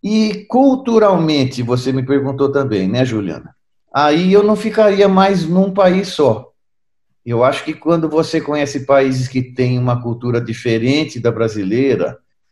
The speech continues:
é, é você se interessa mais porque você tá aprendendo algo inédito. Então, o Japão é um país interessantíssimo, a China é um país interan-, interessantíssimo, o Vietnã,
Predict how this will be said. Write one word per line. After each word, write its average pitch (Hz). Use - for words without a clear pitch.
é, 120
é -
você 123
se 131
interessa 165
mais 180
porque 185
você 170
tá 180
aprendendo 147
algo 151
inédito. 110
Então, 135
o 139
Japão 151
é 135
um 120
país 117
interessantíssimo, 98
a 113
China 143
é 117
um 117
país 104
interan-, 95
interessantíssimo, 95
o 135
Vietnã, 131